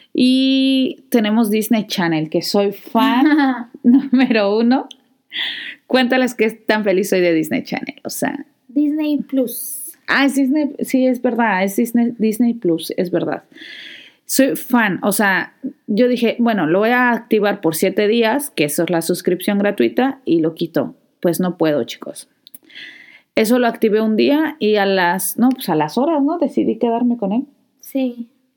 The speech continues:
Speaker 1: Sí, a las horas dije, este va a ser mi regalo. Mi
Speaker 2: Ajá.
Speaker 1: autorregalo de cumpleaños, <laughs> así que pretendo quedarme con Disney Plus. La verdad es que es una pasada, una pasada, porque tiene Marvel, o sea, compran con muchas cosas.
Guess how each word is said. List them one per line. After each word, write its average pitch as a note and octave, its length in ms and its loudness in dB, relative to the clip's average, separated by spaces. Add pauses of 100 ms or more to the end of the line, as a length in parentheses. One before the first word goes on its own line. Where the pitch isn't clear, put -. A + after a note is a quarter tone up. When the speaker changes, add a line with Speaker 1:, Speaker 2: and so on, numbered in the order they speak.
(260)
Speaker 1:
Sí, - 300 -2
a A3 120 0
las A3+ 200 0
horas C#4+ 240 0
dije, B3 420 0
este A#3+ 180 0
va A#3+ 80 0
a - 20 -4
ser A#3+ 140 0
mi A3 120 0
regalo. E3+ 380 0 (320)
Mi B3+ 240 0
Speaker 2:
Ajá. C#4 300 2
Speaker 1:
autorregalo G3+ 680 0
de A3+ 120 0
cumpleaños, A#3 800 0
<laughs> - 40 -14
así G#3+ 260 0
que A#3+ 120 0
pretendo G#3+ 600 0
quedarme G3+ 480 2 (540)
con G#3+ 180 2
Disney G#3 280 0
Plus. A3+ 340 0
La F3+ 140 2
verdad G3 160 2
es G3+ 80 -6
que A#3 80 -2
es - 240 -8
una B3+ 460 2
pasada, F#3+ 720 0
una A#3+ 420 2
pasada, E3+ 400 0
porque E3 180 0
tiene F#3 260 -2
Marvel, E3 600 0
o E3 60 -2
sea, E3+ 160 -4
compran G#3+ 340 0
con A#3 160 -2
muchas E3+ 280 -4
cosas. G3+ 460 -4